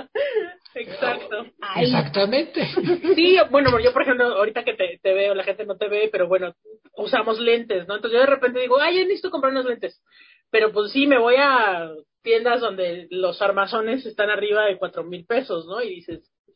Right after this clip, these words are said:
Speaker 1: "Pues no, mejor me voy a la óptica de la colonia, <laughs> donde cuestan ochocientos pesos", ¿no? O sea, sí aprendes como a ver esos tipos
Speaker 3: Vol-,
Speaker 1: de
Speaker 3: volvemos al, al punto de, de,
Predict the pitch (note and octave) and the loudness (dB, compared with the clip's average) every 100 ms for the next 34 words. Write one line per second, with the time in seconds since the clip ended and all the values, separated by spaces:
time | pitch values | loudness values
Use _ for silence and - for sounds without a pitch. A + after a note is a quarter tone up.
0 | _ - - _ - E3+ F3 G3+ B3 B3 | _ -20 -20 _ -20 -18 -12 -10 -6 -4
1 | B3 C#4 B3+ A#3+ A#3+ A#3+ A3 F3+ F#3 - | -2 0 2 2 0 -2 -2 -4 -4 -8
2 | - - E4+ C4+ F#3 F#3 A3 B3+ E4+ A#4 | -6 0 4 4 4 0 4 4 6 4
3 | C#4 - C#4+ C#4 B4+ B4 E4+ - A#3 A#3+ | 2 -2 -4 -2 0 0 -2 -4 -2 0
4 | A#3+ C#4+ C#4 C#4+ C4 - A#3+ B3 - E4 | 4 4 4 2 0 -2 -8 -8 -2 0
5 | F4+ D4 A3 C4+ B3+ A#3+ A3+ _ _ - | 4 4 2 0 0 -2 -4 _ _ -2
6 | C#4 B3+ - A#3+ A#3 B3 G#3+ G3+ F3 D3+ | 0 0 0 -4 -6 -12 -12 -10 -12 -14
7 | _ _ _ - - _ _ _ _ _ | _ _ _ -20 -20 _ _ _ _ _
8 | _ _ _ _ F#3 A3+ A3 A3+ B3 - | _ _ _ _ -2 2 2 2 -4 -8
9 | - G#3+ F#3 G#3 F#3 F#3+ G#3+ A#3+ D4 - | -12 0 4 6 4 2 6 6 4 0
10 | C4+ C4+ G3+ A#3+ A#3 C4+ A#3+ F3+ F#3 | -2 -2 -2 -2 -2 0 0 -2 -6